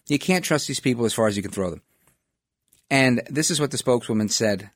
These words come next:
Uh, her name is Lauren Hitt. She told Fox News, "No, we did not report him. We asked the Capitol Police last night to look into what happened here, and they're awaiting information." The Twitter user, at Queer a la Mode,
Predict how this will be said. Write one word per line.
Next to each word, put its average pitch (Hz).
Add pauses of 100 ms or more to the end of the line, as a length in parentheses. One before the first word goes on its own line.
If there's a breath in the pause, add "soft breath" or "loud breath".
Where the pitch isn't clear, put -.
Uh, 101
her 117
name 107
is -
Lauren 110
Hitt. 120
She 117
told 110
Fox 107
News, 120 (140)
"No, 185
we 143
did 147
not 143
report 127
him. 95 (460 soft breath)
We 120
asked 123
the 131
Capitol 127
Police 127
last 120
night 120
to 117
look 113
into 120
what 110
happened 160
here, 131 (240 soft breath)
and 123
they're 123
awaiting 107
information." 90 (920 soft breath)
The 175
Twitter 277
user, 165 (260)
at 135
Queer 135
a 123
la 117
Mode, 110